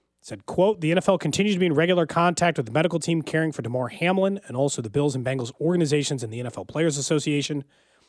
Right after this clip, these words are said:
After speaking with both teams and the N F L P A leadership, N F L Commissioner Roger Goodell informed the clubs today that the Bills-Bengal game will not be resumed this week.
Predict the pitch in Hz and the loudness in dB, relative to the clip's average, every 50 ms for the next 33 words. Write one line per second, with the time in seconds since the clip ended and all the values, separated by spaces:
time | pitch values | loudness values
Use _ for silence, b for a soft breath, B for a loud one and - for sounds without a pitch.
0 | _ _ - - 156 156 - 190 170 - - - 202 196 185 - 214 208 196 180 | _ _ -4 -2 -2 0 0 -2 -2 -2 -2 0 0 -2 0 0 0 2 2 0
1 | 139 147 175 190 196 - - - 190 196 202 202 165 170 170 165 165 165 160 - | 2 2 2 2 2 -2 -4 -2 0 0 0 0 0 0 0 2 2 2 2 2
2 | 170 160 143 - - 160 151 139 127 117 127 165 190 202 190 - - 214 220 - | 2 0 0 0 0 0 2 2 0 0 0 0 2 2 2 2 0 0 0 -2
3 | b b b b b b b b - 139 170 165 - 190 180 - - 170 170 151 | b b b b b b b b -2 0 0 2 4 2 2 2 0 0 0 0
4 | - 180 156 139 135 147 156 165 160 175 170 156 147 160 175 180 139 107 95 90 | 0 0 0 2 4 4 4 4 2 0 0 2 2 4 4 4 2 0 -4 -8
5 | - - 160 175 175 170 156 - - 156 151 151 139 - - 113 110 135 143 160 | -4 0 2 2 4 2 0 0 0 -2 0 -2 -2 -6 -8 -6 -2 0 0 0
6 | 165 143 123 104 95 - 147 165 185 175 135 165 160 160 165 151 147 156 156 143 | 0 -2 -4 -8 -4 0 0 2 2 2 2 0 2 2 0 0 0 0 0 0
7 | 117 135 165 196 208 196 180 165 170 180 185 - 151 139 160 175 185 180 165 160 | 0 0 2 2 2 2 2 2 2 2 0 -2 -2 -2 0 2 2 2 2 2
8 | 160 143 127 113 123 160 170 180 190 180 147 120 131 139 123 - - 113 156 220 | 2 0 0 -2 0 2 2 2 2 0 -2 0 -2 -2 -2 -2 0 2 4 4
9 | 277 285 - - - | 4 2 -2 -8 -20